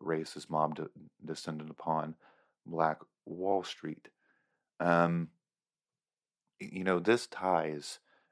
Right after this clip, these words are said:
into today pretty seamlessly in that, um, white Americans,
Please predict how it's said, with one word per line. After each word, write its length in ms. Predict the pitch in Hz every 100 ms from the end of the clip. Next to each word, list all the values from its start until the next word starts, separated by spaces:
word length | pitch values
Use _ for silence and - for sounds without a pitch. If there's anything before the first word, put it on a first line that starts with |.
| _
into 400 | 82 82 82 85
today 540 | 76 76 82 78 78 71 _ _ -
pretty 320 | - 107 98
seamlessly 800 | - - 82 76 73 - - - _ _ _ _ _ -
in 240 | 87 82
that, 440 | 82 82 80 - - _ _ _ _ _ _ -
um, 600 | - - 76 73 76 76 _ _ _ _
white 460 | 82 85 92 107 - _ _ _ -
Americans, 1120 | 82 85 90 87 82 - 73 69 69 69 -